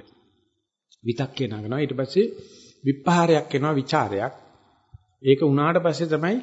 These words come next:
වචනේ නගින්නේ. වචනය බාටපත් වෙන්නේ. මේක විස්තර කරනකොට ලොකු ස්වාමීන් වහන්සේ මතක, මම කිව්වා දෙවියන් වහන්සේලා දිබ්බසෝත ඥාණයෙන් ඇහුම්කන් දෙනවනේ. දෙවියෝ කවදාකවත් දිබ්බසෝත ඥාණයෙන් ඇහුම්කන් දෙන්නේ අපෙන් පිට වෙන සද්ද නෙවෙයි.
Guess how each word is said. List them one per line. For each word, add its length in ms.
වචනේ 380
නගින්නේ. 380
වචනය 380
බාටපත් 340
වෙන්නේ. 240
මේක 240
විස්තර 300
කරනකොට 320
ලොකු 160
ස්වාමීන් 220
වහන්සේ 100
මතක, 260
මම 240
කිව්වා 440
දෙවියන් 420
වහන්සේලා 640
දිබ්බසෝත 540
ඥාණයෙන් 420
ඇහුම්කන් 380
දෙනවනේ. 400
දෙවියෝ 300
කවදාකවත් 640
දිබ්බසෝත 460
ඥාණයෙන් 360
ඇහුම්කන් 380
දෙන්නේ 240
අපෙන් 280
පිට 160
වෙන 140
සද්ද 300
නෙවෙයි. 360